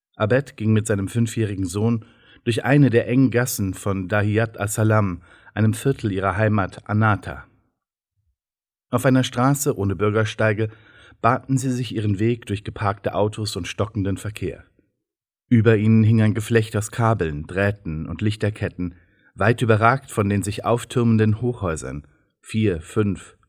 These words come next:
oder sogar sechsmal höher als die Sperranlage, die acht Meter hohe Betonmauer rund um Anata. Abed erinnerte sich an eine Zeit,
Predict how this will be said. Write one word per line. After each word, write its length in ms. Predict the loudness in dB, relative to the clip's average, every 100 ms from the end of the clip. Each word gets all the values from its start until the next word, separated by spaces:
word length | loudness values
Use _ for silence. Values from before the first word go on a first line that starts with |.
| _
oder 200 | -4 -2
sogar 300 | -2 -2 0
sechsmal 460 | 0 -2 -2 -2 0
höher 360 | 2 2 0 -2
als 200 | -6 -8
die 120 | -12
Sperranlage, 720 | -6 -4 -2 -2 -2 -2 -4 -10 _ _ _ _ -10
die 100 | -2
acht 240 | -2 -2
Meter 300 | -2 0 0
hohe 160 | 0 0
Betonmauer 640 | -2 -4 0 2 2 0
rund 340 | 0 0 0 -2
um 120 | -4
Anata. 500 | -4 -6 -8 -14 -18 _ _ _ _ _ _ _ _ _ _ _
Abed 420 | 0 2 0 0
erinnerte 420 | -2 0 0 0
sich 220 | -4 -2 0
an 60 |
eine 200 | 2 0
Zeit, 540 | -2 -4 -4 -6 -14